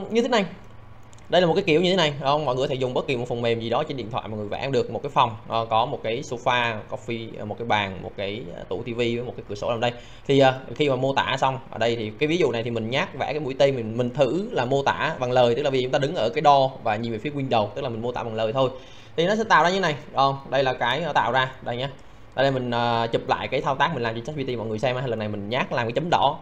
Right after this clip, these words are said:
mình chỉ nói là mình muốn thử nghiệm cái câu chuyện là tạo phối cảnh ba D theo không gian phòng khách được vẽ trong cái layout hai D mặt bằng này. Góc nhìn lấy theo vị trí người đứng ở door và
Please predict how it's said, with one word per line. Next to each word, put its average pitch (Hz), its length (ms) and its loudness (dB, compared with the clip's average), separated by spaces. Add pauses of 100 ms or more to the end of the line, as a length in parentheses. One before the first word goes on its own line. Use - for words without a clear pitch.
(120)
mình 127 120 -4
chỉ 117 100 -6
nói 120 160 0
là 139 120 2
mình 117 80 -4
muốn 160 120 -2
thử 135 140 -2
nghiệm 147 160 0
cái 131 40 -6
câu 156 100 -4
chuyện 117 160 -4
là 107 80 -4 (140)
tạo 107 140 -2
phối 120 100 -2
cảnh 117 160 -4
ba 131 80 2
D 127 40 -2 (100)
theo 131 120 0
không 131 120 -4
gian 123 120 -2
phòng 117 140 -4
khách 135 160 -6
được 117 220 -8
vẽ 143 180 0
trong 143 160 0
cái 131 100 0
layout 120 280 2
hai 127 120 0
D 120 180 2
mặt 104 120 -6
bằng 104 140 -6
này. 107 120 -2 (360)
Góc 202 180 6
nhìn 147 220 2
lấy 139 240 4
theo 165 160 2
vị 123 120 0
trí 135 180 -2
người 131 160 0
đứng 123 140 -2
ở 127 120 -2
door 120 220 4
và 110 60 2